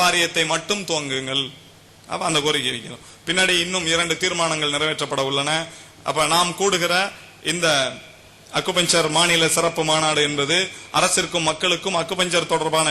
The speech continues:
விழிப்புணர்வையும் அங்கீகாரத்தையும் உரிமையையும் கோருகிற ஒரு மாநாடாக, அதே நேரம் நம்ம சட்டத்தை பத்தியும் அங்கீகாரத்தை பத்தியுமே பேசி நம்முடைய மணி நேரங்களை வீணடிக்க முடியாது. அதனால இந்த உரையோடு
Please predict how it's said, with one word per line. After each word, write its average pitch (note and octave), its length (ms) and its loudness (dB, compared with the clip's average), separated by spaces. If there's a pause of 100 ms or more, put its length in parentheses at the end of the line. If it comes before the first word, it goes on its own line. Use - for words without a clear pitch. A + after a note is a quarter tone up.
விழிப்புணர்வையும் E3+ 800 0 (320)
அங்கீகாரத்தையும் F3 840 2 (320)
உரிமையையும் G3+ 600 2
கோருகிற F#3 340 2 (120)
ஒரு D#3 160 2
மாநாடாக, D3+ 500 4 (840)
அதே F3 220 4
நேரம் G3 260 4
நம்ம F3+ 200 4
சட்டத்தை F#3+ 320 4
பத்தியும் F#3+ 360 0
அங்கீகாரத்தை F#3 540 2
பத்தியுமே F#3 400 0 (100)
பேசி F#3+ 380 2
நம்முடைய F3 300 2 (600)
மணி F#3+ 220 4
நேரங்களை F#3 460 4
வீணடிக்க F3 420 2
முடியாது. D3+ 400 2 (580)
அதனால D3 340 2 (480)
இந்த G3 140 2 (120)
உரையோடு F3+ 480 6